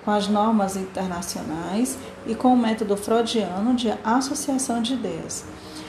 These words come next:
As sessões sem conduta marcada, consulta marcada, sua duração,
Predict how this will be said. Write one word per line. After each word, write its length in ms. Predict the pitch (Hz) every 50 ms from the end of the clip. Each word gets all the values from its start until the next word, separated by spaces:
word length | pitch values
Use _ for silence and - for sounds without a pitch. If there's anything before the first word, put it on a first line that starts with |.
| - - - -
As 120 | 294 269 269
sessões 420 | - 262 254 - - 269 262 262
sem 200 | - - 220 208
conduta 440 | - - 208 202 185 196 190 208 190
marcada, 800 | 180 180 175 - - - 185 175 175 175 175 175 170 180 170 - -
consulta 360 | 208 202 202 - 208 208 220
marcada, 760 | 190 190 185 185 - - - 180 175 175 175 170 165 175 180 - - - - - -
sua 200 | - - 285 262
duração, 720 | 247 247 226 220 214 214 - - 190 180 180 185 185